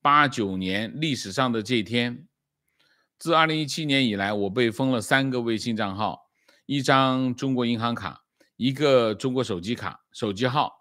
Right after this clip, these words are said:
和今天的存了五个月的小红书账号。啊，情况今天六四特-，非常特殊，我看了不少抖音账号，唱歌的都被莫名其妙封了。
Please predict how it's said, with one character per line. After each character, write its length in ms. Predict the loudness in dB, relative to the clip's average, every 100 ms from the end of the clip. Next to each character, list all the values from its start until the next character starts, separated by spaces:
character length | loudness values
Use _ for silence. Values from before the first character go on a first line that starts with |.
| _ _ _ _ _
和 180 | 0 0
今 280 | 2 -2 0
天 240 | 0 0
的 200 | -2 -4
存 260 | -6 -2 0
了 100 | 0
五 240 | 0 -6
个 80 | -2
月 200 | 2 2
的 100 | 0
小 180 | -4 -6
红 140 | -6 -8
书 160 | -6
账 180 | -4 -2
号。 380 | -2 -4 -6 _ _ _ _
啊， 240 | -20 -20 _ _ _ _ _ _ _
情 180 | -4 -2
况 360 | 2 2 2 -6
今 280 | -2 -2 -2
天 520 | 2 2 2 -4 -18 _ -10
六 240 | 2 2 2
四 220 | -2 -8
特-， 340 | -4 0 0
非 200 | 0 -2
常 200 | -2 -4
特 180 | -4 -4
殊， 340 | -4 -8 -12 -14 _ _ _ _ -4
我 140 | -4
看 200 | 2 2
了 60 | 2
不 140 | -2
少 180 | 0 0
抖 220 | 0 -2
音 120 | -2 0
账 200 | -2 0
号， 380 | -4 -4 _ _ _ _ -14
唱 320 | -2 0 0
歌 200 | 0 0
的 140 | 2 0
都 140 | 0
被 140 | 0
莫 180 | 2 2
名 160 | 0 -4
其 140 | -6
妙 180 | -4 -4
封 220 | -4 -4
了。 240 | -4 -6